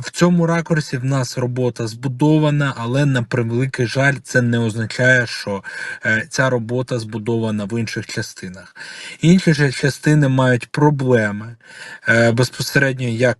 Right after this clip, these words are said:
із, е, рекрутингом, де він є на мінімалках, а де він відсутній повністю. Е, є проблеми з, е, певною медійністю. Скажу так, що, ем,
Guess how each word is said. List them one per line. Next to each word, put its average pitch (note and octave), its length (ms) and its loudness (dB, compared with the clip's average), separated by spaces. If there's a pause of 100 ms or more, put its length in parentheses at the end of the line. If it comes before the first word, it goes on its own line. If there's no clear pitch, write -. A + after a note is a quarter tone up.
(120)
із, G#2+ 360 -8
е, G#2 380 -2
рекрутингом, C#3+ 800 -2 (380)
де D3 240 0
він C3+ 240 -2
є A#2+ 260 0
на A2+ 140 0
мінімалках, C#3 840 2
а A#2+ 60 -4
де C3 220 0
він A#2+ 200 -2
відсутній A2+ 460 -4
повністю. G2 800 -2 (800)
Е, A2+ 720 2
є B2+ 400 4
проблеми C#3 880 2
з, A2 320 -8
е, G#2 500 0
певною C3+ 460 0
медійністю. A#2 880 -4
Скажу A#2+ 320 -4
так, B2+ 280 2
що, G#2 300 -6 (540)
ем, A2+ 720 -4